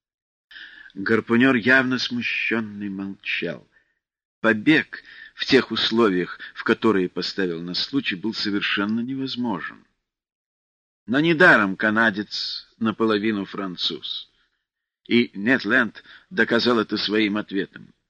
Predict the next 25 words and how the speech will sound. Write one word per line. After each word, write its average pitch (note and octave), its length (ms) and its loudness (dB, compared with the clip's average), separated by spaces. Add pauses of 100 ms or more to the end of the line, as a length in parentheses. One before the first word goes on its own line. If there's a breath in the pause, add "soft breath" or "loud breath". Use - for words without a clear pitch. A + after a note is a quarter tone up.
(840)
«Стало B2+ 400 2
быть, B2 260 0
господин B2+ 560 4
Аронак», — B2 440 6
сказал A#2 380 0
он A2+ 120 0
после G#2+ 300 -4
короткого A2+ 480 0
раздумья, — G#2 560 -2 (800)
«вы C3+ 200 6
не D3 120 8
догадываетесь, B2+ 1000 4 (320 loud breath)
что - 440 8
должен A#2 560 4
делать G#2+ 340 4
человек, A2+ 500 4
если B2+ 280 2
он B2 240 2
не D3 120 8
может C3+ 380 4
вырваться A#2 640 4
из A2+ 180 -2
тюрьмы?» C#3 440 2 (1300 loud breath)
«Не E3 160 4
догадываюсь, D#3+ 1000 4